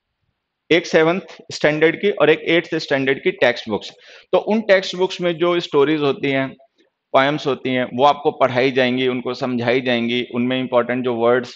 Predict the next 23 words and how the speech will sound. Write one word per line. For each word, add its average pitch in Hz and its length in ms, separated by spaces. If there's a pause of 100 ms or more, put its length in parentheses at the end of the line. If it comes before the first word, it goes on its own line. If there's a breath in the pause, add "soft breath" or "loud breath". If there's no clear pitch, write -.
(100)
फ्रेजेस 117 420
होते 117 240
हैं, 117 320
ठीक 143 220
है, 143 60
वो 117 340
आपको 123 340
हाईलाइट 117 380
करवाए 110 240
जाएंगे। 110 460 (400 loud breath)
उसके 170 260
बाद 175 240
में 196 180
उन 214 220
चैप्टर्स 185 400
के 202 80
एंड 170 160
में 180 80
जो 180 160
एक्सरसाइजेज 135 520
होती 104 240
हैं, 120 80
वो 208 100